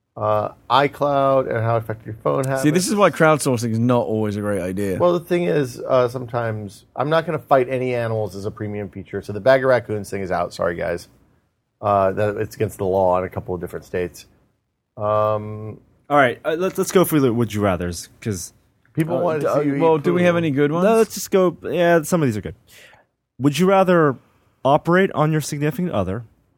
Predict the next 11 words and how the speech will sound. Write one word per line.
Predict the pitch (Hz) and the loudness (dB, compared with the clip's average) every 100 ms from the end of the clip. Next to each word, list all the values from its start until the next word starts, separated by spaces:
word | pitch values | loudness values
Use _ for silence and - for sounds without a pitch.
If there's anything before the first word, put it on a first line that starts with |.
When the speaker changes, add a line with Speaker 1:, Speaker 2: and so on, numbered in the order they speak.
| - | -4
Speaker 3:
or | 117 | -4
have | 98 123 123 107 | 0 2 2 0
them | 131 127 104 | 0 2 0
operate | 104 104 104 104 | -2 -2 -4 -4
on | 107 113 | -4 -2
you? | 127 85 - _ - | -2 -2 -6 _ -4
Speaker 1:
Um, | 147 143 139 139 135 139 147 _ _ _ _ _ 156 - - - 147 | 2 4 4 2 -2 -6 -10 _ _ _ _ _ -20 -20 -20 -14 -4
uh, | 139 127 123 110 104 98 90 - - - - | 0 0 0 -2 -4 -10 -12 -14 -14 -16 -6
that's | 113 113 | -4 0
a | 107 | 0
lose-lose. | 101 101 104 85 95 98 95 87 | 0 0 -2 -2 -2 0 0 -2